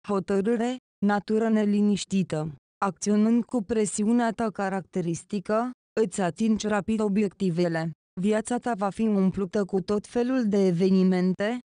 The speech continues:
ești înzestrată de la naștere cu calități de conducere,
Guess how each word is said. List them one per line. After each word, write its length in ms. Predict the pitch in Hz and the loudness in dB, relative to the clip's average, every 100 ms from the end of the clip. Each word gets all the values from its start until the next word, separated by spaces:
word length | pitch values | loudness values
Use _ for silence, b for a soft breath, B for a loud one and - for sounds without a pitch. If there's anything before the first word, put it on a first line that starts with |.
| 202 | -2
ești 340 | 220 214 - | 0 0 0
înzestrată 680 | 220 190 196 - 208 214 226 | -2 0 -2 -2 -2 -2 -2
de 120 | 214 | 0
la 160 | 202 190 | 0 2
naștere 540 | 190 214 202 240 220 | 2 0 -2 -2 -2
cu 160 | 208 202 | -2 -6
calități 640 | 214 202 202 170 220 - | -2 0 0 0 -2 -2
de 120 | 220 208 | -2 -2
conducere, 800 | 214 190 190 180 208 208 240 | 2 2 2 0 0 2 0